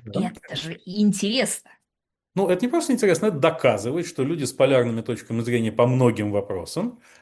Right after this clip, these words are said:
Speaker 1: или даже по большинству вопросов, вполне могут вести диалог. Они совершенно не обязательно должны убить друг друга. На мой взгляд, в этом и состоит,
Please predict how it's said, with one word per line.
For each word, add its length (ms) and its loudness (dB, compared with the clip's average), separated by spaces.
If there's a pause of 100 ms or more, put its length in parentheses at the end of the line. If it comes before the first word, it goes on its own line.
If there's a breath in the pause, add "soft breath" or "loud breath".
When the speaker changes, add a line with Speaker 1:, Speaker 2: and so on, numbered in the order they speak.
Speaker 1:
или 120 -2
даже 200 0
по 100 0
большинству 360 -2
вопросов, 360 0
вполне 240 2
могут 220 -2
вести 260 -6
диалог. 540 2 (560 soft breath)
Они 340 -6
совершенно 340 -2
не 60 2
обязательно 400 0
должны 320 -2
убить 280 -6
друг 200 -2
друга. 260 -14
На 120 -18
мой 120 -6
взгляд, 280 -6
в 20 0
этом 420 -4
и 60 -10
состоит, 540 -8